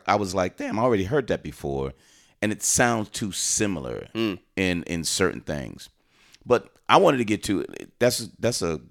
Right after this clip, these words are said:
Speaker 1: good way of you saying it because some of the way he was rapping was like, I'm just kinda reading it. You know what I mean?
Speaker 2: Yeah,
Speaker 1: He
Speaker 2: yeah.
Speaker 1: didn't, he, his similes and his metaphors wasn't flowing.
Speaker 2: Right.
Speaker 1: He was saying them.
Speaker 2: Exactly.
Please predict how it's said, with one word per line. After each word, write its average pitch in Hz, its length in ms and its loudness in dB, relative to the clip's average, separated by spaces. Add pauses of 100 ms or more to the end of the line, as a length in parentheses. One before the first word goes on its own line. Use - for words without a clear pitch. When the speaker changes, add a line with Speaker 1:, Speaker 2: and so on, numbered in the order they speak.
(100)
Speaker 1:
good 98 160 2
way 87 160 2
of 73 100 -4
you 73 120 -6
saying 98 420 -2
it - 180 -12
because 85 540 -2 (1300)
some 160 340 4
of 131 140 0
the 110 80 4
way 107 220 4
he 101 120 0
was 87 240 -4
rapping 98 460 2
was 78 240 -4
like, 76 420 -4 (720)
I'm 101 140 -2
just 98 300 -4
kinda 120 240 -2
reading 92 400 -2
it. - 180 -14 (560)
You 98 120 0
know 113 80 0
what 113 80 2
I 113 40 2
mean? 113 240 0
Speaker 2:
Yeah, 147 240 6 (160)
Speaker 1:
He - 80 4
Speaker 2:
yeah. 175 80 8
Speaker 1:
didn't, 170 260 0
he, 147 240 -6 (160)
his 131 300 -2
similes 135 640 0
and 107 100 -2
his 87 140 -8
metaphors 104 600 -2
wasn't 87 460 -4
flowing. 101 680 -2 (100)
Speaker 2:
Right. 107 300 2
Speaker 1:
He 147 100 4
was 123 160 0
saying 104 640 2
them. 55 160 -10
Speaker 2:
Exactly. 92 480 -4